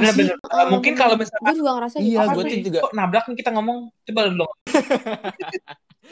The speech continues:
Speaker 1: Gue, iya kan, waktu, waktu itu kan kita udah bahas tuh ya, yang waktu kita ba-, kantin. Kan gue pernah kantin sejiwa tuh
Speaker 3: Hmm.
Speaker 1: kan. Terus kebetulan pas gue kantin sejiwa, mereka lagi pada istirahat
Speaker 2: Hmm,
Speaker 1: tuh.
Speaker 2: mantap.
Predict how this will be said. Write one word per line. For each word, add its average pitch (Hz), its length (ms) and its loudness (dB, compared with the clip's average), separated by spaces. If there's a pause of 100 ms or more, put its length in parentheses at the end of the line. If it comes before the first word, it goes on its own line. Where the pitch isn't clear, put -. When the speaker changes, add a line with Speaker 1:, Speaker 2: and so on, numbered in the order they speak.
(680)
Speaker 1:
Gue, 196 160 -4 (280)
iya 190 160 -2
kan, 202 140 -2 (120)
waktu, 156 300 -8
waktu 156 260 -6
itu 151 100 -8
kan 196 120 -6
kita 180 200 -6
udah 175 140 -2
bahas 131 380 -8
tuh 151 100 -8
ya, 127 380 -2
yang 113 80 -10
waktu 113 220 -10
kita 107 260 -12
ba-, 107 340 -12
kantin. 110 640 -8
Kan 165 300 -6 (400)
gue 139 160 -4
pernah 143 240 -4
kantin 113 380 -6
sejiwa 120 720 0
tuh 285 180 2
Speaker 3:
Hmm. 285 60 0
Speaker 1:
kan. 254 320 -2 (180)
Terus 196 180 -10 (140)
kebetulan 127 640 -8
pas 135 120 -6
gue 113 240 -8
kantin 110 320 -12
sejiwa, 107 460 -6
mereka 147 320 -2
lagi 151 100 -4
pada 104 200 -4
istirahat 117 580 -4
Speaker 2:
Hmm, 127 100 -8
Speaker 1:
tuh. 147 140 2
Speaker 2:
mantap. 127 380 0